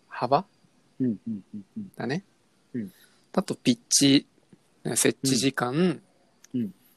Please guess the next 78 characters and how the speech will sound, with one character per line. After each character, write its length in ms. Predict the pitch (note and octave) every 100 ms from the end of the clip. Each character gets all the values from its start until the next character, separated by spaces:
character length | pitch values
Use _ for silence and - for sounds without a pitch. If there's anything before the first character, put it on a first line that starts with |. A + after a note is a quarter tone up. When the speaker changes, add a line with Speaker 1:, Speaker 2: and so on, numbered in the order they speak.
| _
Speaker 1:
あ 60 | C3+
と 100 | C3
着 320 | - B2 -
地 140 | -
の 120 | D#3 D#3
衝 200 | - D3
撃 260 | C#3+ D3+
力 380 | C3+ A2+ - - - _ _ _
と、 240 | - A3 -
Speaker 2:
う 40 |
ん。 40 | - _ _ - _
Speaker 1:
あ 100 | -
と 100 | -
プ 180 | - C3+
ロ 160 | C#3+ D3+
ネ 200 | E3 D#3+
ー 20 |
シ 100 | D#3
ョ 60 | C#3+
ン 60 |
か 220 | C3+ - B2+
な？ 120 | D3+ _ _ _ _ _
Speaker 2:
プ 140 | - B2+
ロ 100 | C#3
ネ 160 | C3+
ー 40 | B2
シ 120 | -
ョ 60 |
ン。 40 | A2 _ _ _ _ - _
Speaker 1:
そ 300 | - D#3 C3+
う。 60 | - D3+
Speaker 2:
あ 600 | C3 D3+ D3+ D3+ D3 C3+ - _ _ -
ー、 60 | -
足 160 | -
の 120 | E3+ D#3
傾 120 | C#3
き。 40 |
Speaker 1:
な 80 | D#3
ん 100 | C#3
か 60 | - A2
ね。 60 | _ _ _ _ _ _ _ _ _ _ _ -
そ 220 | - -
う 60 | D#3+
そ 160 | - C#3+
う 40 |
そ 160 | - C3
う 40 |
そ 160 | - C#3
う 40 |
そ 160 | - -
う。 60 | - _ _ _ - _ _ _ _ _ _ _ _ _ _ _ _ _ - - - _ -
Speaker 2:
へ 20 |
ー。 20 | E3
Speaker 1:
そ 220 | - C#3
れ、 340 | F3 G3 G#3
そ 180 | - -
れ 100 | F#3
を 120 | F3+ G3+
な 100 | G3
ん 40 |
か 140 | F#3+ C3+
ね、 160 | B2
も 160 | A#2 A#2
う 40 | A2+
デ 160 | C#3
ー 20 | C#3+
タ 80 |
で 100 | C#3+
取 180 | C3+ D3
る 60 | C3+
か 120 | -
ら、 80 | A2
Speaker 2:
う 20 |
ん。 40 | A#2
Speaker 1:
あ、 60 |
全 200 | - C3+
然 140 | D#3+ F3
違 140 | C3+